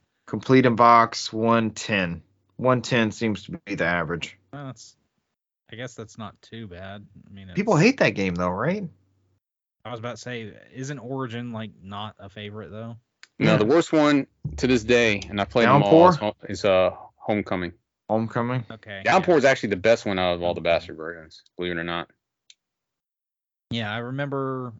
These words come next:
Speaker 2: just doing research. Homecoming and, uh, Origins were, like, kind of the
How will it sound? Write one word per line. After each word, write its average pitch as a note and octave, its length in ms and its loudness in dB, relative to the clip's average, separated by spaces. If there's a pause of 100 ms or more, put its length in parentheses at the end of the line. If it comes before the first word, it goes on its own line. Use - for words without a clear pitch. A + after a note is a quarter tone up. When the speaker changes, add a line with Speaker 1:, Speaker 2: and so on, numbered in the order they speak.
(160)
Speaker 2:
just C3 220 -12
doing C3 260 -8
research. A#2 760 -14 (1000)
Homecoming A#2 840 -8
and, F#2+ 760 -18 (300)
uh, F2 580 -16 (680)
Origins G#2 420 -10
were, G2+ 200 -18
like, F2+ 340 -14
kind G#2 260 -14
of F#2+ 180 -18 (340)
the G2+ 140 -18